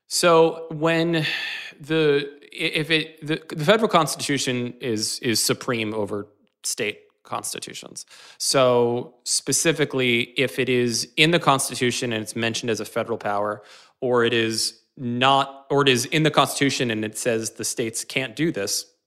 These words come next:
doesn't matter what your state law is like that, the Constitution trumps it. But anything that doesn't fall in those categories is up to states and local governments. So theoretically, states and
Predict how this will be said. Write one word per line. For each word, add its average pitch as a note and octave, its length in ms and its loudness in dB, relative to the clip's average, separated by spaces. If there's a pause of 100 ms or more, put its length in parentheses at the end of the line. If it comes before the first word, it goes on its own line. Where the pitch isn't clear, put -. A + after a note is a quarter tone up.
(480)
doesn't A#2+ 240 -2
matter G#2+ 200 -4
what A2 80 -8
your - 80 -10
state F#2+ 240 -10
law F#2 140 -6
is F#2 280 -8
like E2+ 180 -16
that, F#2+ 240 -14
the - 80 -12
Constitution G#2 600 -10 (160)
trumps A#2+ 260 -4
it. - 140 -14 (160)
But - 520 0 (720)
anything C3 360 2
that A#2 140 4
doesn't D#3+ 220 4
fall B2 200 4
in A2 60 0
those A2 120 0
categories G#2+ 640 -4 (580)
is C#3 160 2
up C#3 120 0
to - 80 -6
states G#2+ 280 -4
and A#2 80 -4
local G#2+ 160 -2
governments. B2 460 -2
So G#2+ 400 0 (240)
theoretically, A#2 760 0
states - 540 -4
and G#2+ 280 -14